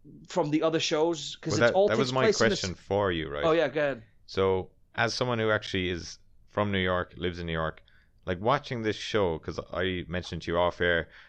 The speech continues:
Speaker 2: like, if any of these shows are set in Ireland or Dublin or Cork, whatever, like, I just couldn't even take it seriously. I couldn't even be immersed in the show 'cause I'd be like, "Oh, God."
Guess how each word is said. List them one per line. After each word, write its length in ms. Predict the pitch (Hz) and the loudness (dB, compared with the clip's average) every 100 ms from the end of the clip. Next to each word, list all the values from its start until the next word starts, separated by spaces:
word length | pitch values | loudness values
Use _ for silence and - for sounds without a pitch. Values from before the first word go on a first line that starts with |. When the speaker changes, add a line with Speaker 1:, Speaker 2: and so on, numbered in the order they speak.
| - | -8
Speaker 2:
like, 320 | 87 87 - - | -6 -6 -10 -14
if 280 | 95 - - | -12 -12 -8
any 180 | 104 113 | -4 -4
of 80 | 107 | -2
these 160 | 101 | -2
shows 320 | - 98 92 | 0 0 0
are 80 | 87 | -2
set 260 | 80 87 87 | -4 -4 -4
in 100 | 82 | -2
Ireland 440 | 87 87 87 85 | 0 0 -2 -2
or 80 | 82 | -4
Dublin 440 | 76 87 87 82 | -2 -2 -2 -4
or 100 | 76 | -6
Cork, 340 | - 90 87 - | -6 -4 -4 -4
whatever, 360 | 78 78 76 - - _ _ - | -6 -4 -6 -10 -20 _ _ -8
like, 300 | 85 - - _ | -8 -8 -16 _
I 160 | - 139 | -10 -8
just 200 | 143 - | -8 -6
couldn't 280 | - 98 95 | -6 -2 -4
even 160 | 85 | -4
take 240 | 95 87 82 | -2 -4 -4
it 80 | |
seriously. 380 | - 107 113 90 | -2 -2 0 -2
I 120 | 92 | -4
couldn't 240 | 98 101 92 | -4 -4 -4
even 220 | 85 82 | -6 -4
be 120 | 85 | -4
immersed 480 | 82 85 92 - - | -2 -2 -2 -4 -8
in 120 | 85 | -8
the 60 | 78 | -4
show 280 | 101 101 85 | -2 -2 -2
'cause 160 | 80 | -6
I'd 120 | 85 82 | -8 -8
be 80 | |
like, 180 | 82 - - | -12 -12 -10
"Oh, 280 | 127 135 127 - | -8 -8 -10 -12
God." 360 | 139 135 127 | -10 -8 -10